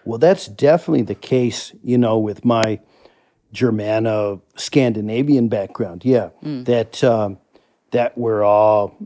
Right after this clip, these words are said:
Speaker 1: um, you know, kind of strict self-haters.
Speaker 2: <laughs>
Speaker 1: But I wonder if it's that way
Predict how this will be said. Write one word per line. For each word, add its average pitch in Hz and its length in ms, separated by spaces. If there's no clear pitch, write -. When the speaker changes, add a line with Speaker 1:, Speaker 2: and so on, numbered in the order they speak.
Speaker 1:
um, 98 500
you 98 140
know, 92 220
kind 101 320
of 95 120
strict - 440
self-haters. 120 1000
Speaker 2:
<laughs> - 460
Speaker 1:
But 117 220
I 117 200
wonder 123 640
if 117 200
it's - 180
that 120 280
way 101 540